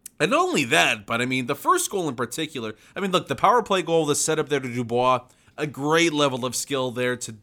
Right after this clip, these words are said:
you know, dangle his way around the defender and set up the big guy right in front of the net. But that first goal, that, that, that play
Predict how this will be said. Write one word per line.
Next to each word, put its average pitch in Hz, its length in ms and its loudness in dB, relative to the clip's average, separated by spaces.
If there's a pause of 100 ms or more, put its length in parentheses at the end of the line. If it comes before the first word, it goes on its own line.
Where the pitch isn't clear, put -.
(140)
you 143 100 -2
know, 120 120 0
dangle 131 420 -2
his 127 180 -4
way 117 180 -2
around 117 240 0
the 113 80 -4
defender 110 580 -6 (320)
and 117 120 -8
set 147 200 0
up 120 120 -4
the 123 80 -10
big 127 260 -2
guy 123 140 0
right 117 300 -2
in 113 100 -6
front 113 280 -8
of 95 60 -12
the 101 80 -8
net. 113 460 -4 (540)
But 131 360 0 (360)
that 170 340 0
first 226 540 0
goal, 135 360 4
that, 117 200 0
that, 127 220 -4
that 131 240 -2
play 139 640 2